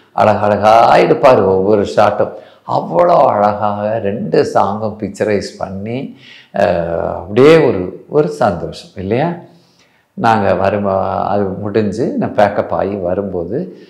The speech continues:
அந்த மணல்லாம் clear ஆயிருந்துச்சு. மாநகராட்சி எல்லாத்தையும் clear பண்ணியிருந்தாங்க. எனக்கு அந்த இடம் வந்தோடனே திக்குன்னு இருந்துச்சு. நான் அவன்கிட்ட இந்த ட்ரெஸ்ஸை வாங்குறதும், அவனை ஏத்துறதும், அவன் குளிர்ல நடந்து, மறுநாள்லாம் அவனுக்கு heavy ஜுரம். அந்த costume இருக்கு.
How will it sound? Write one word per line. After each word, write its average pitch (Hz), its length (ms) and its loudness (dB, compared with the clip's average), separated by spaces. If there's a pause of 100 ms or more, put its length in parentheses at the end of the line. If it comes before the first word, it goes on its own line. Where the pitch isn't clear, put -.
(180)
அந்த 107 240 0
மணல்லாம் 98 640 -2
clear 92 300 -2
ஆயிருந்துச்சு. 90 480 -4
மாநகராட்சி 87 640 -4
எல்லாத்தையும் 87 440 -6
clear 90 320 -6
பண்ணியிருந்தாங்க. 82 600 -12 (360)
எனக்கு 90 280 -8
அந்த 82 180 -6
இடம் 117 280 0
வந்தோடனே 120 460 0 (100)
திக்குன்னு 110 580 -6
இருந்துச்சு. - 160 -8
நான் 98 320 -4
அவன்கிட்ட 98 220 -2
இந்த 98 260 -2
ட்ரெஸ்ஸை 98 180 -4
வாங்குறதும், 101 680 -2
அவனை 104 340 -2
ஏத்துறதும், 101 540 -2 (440)
அவன் 98 220 2
குளிர்ல 104 540 0
நடந்து, 104 340 -2
மறுநாள்லாம் 98 580 -4
அவனுக்கு 131 420 -6
heavy 104 460 -4
ஜுரம். 120 320 0
அந்த 90 120 -6
costume 90 460 -8
இருக்கு. - 320 -18